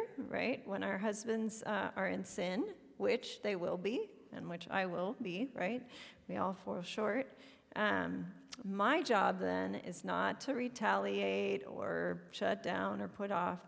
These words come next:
but is to be a counterexample of Christ in my home. And I can do that without saying a word, right? Um, that's what it instructs us to do in First Peter.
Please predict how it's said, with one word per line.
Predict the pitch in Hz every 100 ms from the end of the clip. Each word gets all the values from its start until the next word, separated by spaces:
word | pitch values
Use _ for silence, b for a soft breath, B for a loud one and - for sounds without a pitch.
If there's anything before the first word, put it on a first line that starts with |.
| -
but | 202
is | 202 202 -
to | 208
be | 202 196
a | 190
counterexample | - - 254 269 233 190 185 180 190 190 185 165
of | 175 -
Christ | 190 170 - - - -
in | 190 185
my | 170 180
home. | 175 - - - - B B B B -
And | 190
I | 180 185
can | 202 202
do | 262 294 254
that | 170 175 -
without | 190 190 233 240 247
saying | - 214 208 202
a |
word, | - - - - 185 - - _
right? | 202 202 214 - - B B B B -
Um, | 185 - - - 185 -
that's | 180 180 -
what | 180
it | 175 180
instructs | - - - - -
us | -
to | -
do | - 143
in | -
First | - - - -
Peter. | - - - 190